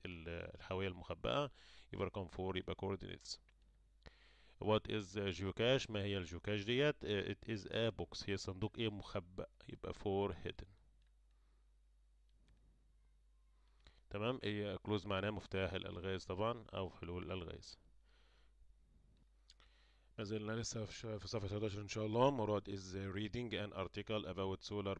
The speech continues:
powered airplanes. مراد بيتك-، بيقرأ مقالة عن اللي هي الطائرات التي تدار بالطاقة الك-، الطاقة الشمسية. What are you reading مراد؟ ماذا تقرأ يا مراد؟ I reading article. هي ناقصة إيه عشان أقول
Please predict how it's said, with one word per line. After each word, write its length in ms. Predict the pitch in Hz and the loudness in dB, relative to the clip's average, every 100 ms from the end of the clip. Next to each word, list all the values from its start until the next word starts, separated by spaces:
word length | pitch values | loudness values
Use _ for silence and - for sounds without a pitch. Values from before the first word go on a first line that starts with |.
| - | 0
powered 460 | 101 107 120 95 | 0 0 -2 -2
airplanes. 880 | 92 90 73 95 - 101 71 - - - - - - - | -2 -2 -2 -4 -4 -6 -6 -8 -12 -12 -20 -20 -20 -12
مراد 300 | 92 90 104 92 | -4 0 2 0
بيتك-، 600 | 95 90 92 - - - 76 95 | -2 -2 -6 -8 -14 -18 -16 -8
بيقرأ 560 | 95 107 - 92 87 98 | -2 -2 -2 -6 -6 -6
مقالة 580 | 90 - 113 131 135 101 | -10 -2 0 2 2 2
عن 420 | 98 127 147 127 | 0 0 -2 -6
اللي 440 | - 107 95 92 | -2 -2 -2 -2
هي 80 | 107 | -2
الطائرات 600 | 101 98 92 98 123 120 | -2 -4 -2 2 2 2
التي 300 | 95 98 101 | -2 -2 -4
تدار 340 | 95 90 98 | -4 -2 -2
بالطاقة 960 | 90 98 104 95 92 101 95 - 95 90 | -2 -4 -4 -4 -8 -6 -6 -4 -4 -4
الك-، 440 | 104 101 98 - | -4 -4 -4 -6
الطاقة 560 | 101 95 87 90 104 107 | -6 -6 -8 -6 -4 -4
الشمسية. 600 | - 113 95 90 87 - - - - - - | -4 -4 -6 -10 -14 -18 -20 -20 -18 -8 2
What 120 | 120 - | 2 4
are 140 | 117 113 | 2 2
you 160 | 113 | 2
reading 320 | 113 120 113 104 | 2 0 -2 -4
مراد؟ 580 | 110 120 151 151 101 110 | 0 4 6 4 0 -6
ماذا 300 | 110 104 107 | -6 -4 -2
تقرأ 340 | 117 107 104 | -2 -4 -4
يا 60 | 104 | -2
مراد؟ 360 | 110 127 135 | 4 4 4
I 340 | - 123 120 107 | 2 2 2 2
reading 360 | 123 139 131 123 | 0 0 0 0
article. 520 | 110 95 - 98 104 | -2 -4 -8 -8 -4
هي 220 | 113 123 | -2 0
ناقصة 360 | 120 120 - - | -2 -4 -2 0
إيه 120 | 117 | 0
عشان 260 | 95 107 | 0 -2
أقول 220 | 101 101 | -2 -2